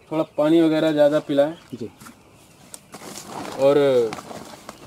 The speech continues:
Speaker 1: दवाओं के रूप में जैसे डिस्प्रिन हो गया,
Speaker 2: जी।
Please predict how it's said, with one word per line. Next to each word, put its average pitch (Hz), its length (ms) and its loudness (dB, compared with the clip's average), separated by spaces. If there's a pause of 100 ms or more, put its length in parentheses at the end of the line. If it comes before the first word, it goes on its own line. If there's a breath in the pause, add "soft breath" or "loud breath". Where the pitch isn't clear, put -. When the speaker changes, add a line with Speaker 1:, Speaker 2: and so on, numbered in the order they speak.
(160)
Speaker 1:
दवाओं 156 360 2
के 160 160 -4
रूप 151 200 -2
में 147 160 -2
जैसे 151 320 0
डिस्प्रिन 135 560 -6
हो 127 140 -6
गया, 123 240 -6 (100)
Speaker 2:
जी। 117 100 -10